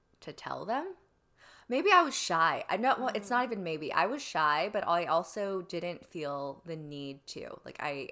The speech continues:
Speaker 1: I think I enjoyed the flirting and the, like,
Speaker 2: Oh.
Speaker 1: the chase.
Speaker 2: Yeah.
Speaker 1: Um, at least the mystery of it all, whatever mystery there is in high
Speaker 2: Yeah,
Speaker 1: school.
Speaker 2: the fun part. <laughs>
Speaker 1: But no, I, I just was always,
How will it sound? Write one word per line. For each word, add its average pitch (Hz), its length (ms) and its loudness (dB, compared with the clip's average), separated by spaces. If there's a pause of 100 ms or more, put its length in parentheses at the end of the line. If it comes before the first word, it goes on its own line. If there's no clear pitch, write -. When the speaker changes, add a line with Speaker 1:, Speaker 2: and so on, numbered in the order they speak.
Speaker 1:
I 143 220 -8 (180)
think 175 280 -10
I 165 80 -4
enjoyed 139 680 -8 (680)
the 175 120 -10
flirting 185 680 -6 (500)
and 185 180 -6
the, 147 440 -2
like, 160 240 -2
Speaker 2:
Oh. - 60 -12
Speaker 1:
the 175 100 0
chase. 175 760 -6
Speaker 2:
Yeah. 175 460 -8
Speaker 1:
Um, 156 360 0
at 190 140 4
least - 580 -4 (360)
the 208 100 0
mystery 185 840 0
of 165 220 0
it 156 160 -2
all, 147 340 2
whatever 170 380 2
mystery 156 480 -4
there 147 180 -2
is 143 180 -4
in 151 100 -10
high 160 180 -8
Speaker 2:
Yeah, 208 160 -6
Speaker 1:
school. 147 400 -2 (360)
Speaker 2:
the 226 60 -16
fun 220 280 -18
part. 220 260 -16 (600)
<laughs> - 40 -20 (220)
Speaker 1:
But 247 140 0
no, 359 180 2
I, 180 220 4
I 180 60 0
just - 440 -10
was 196 160 -8
always, 185 760 -4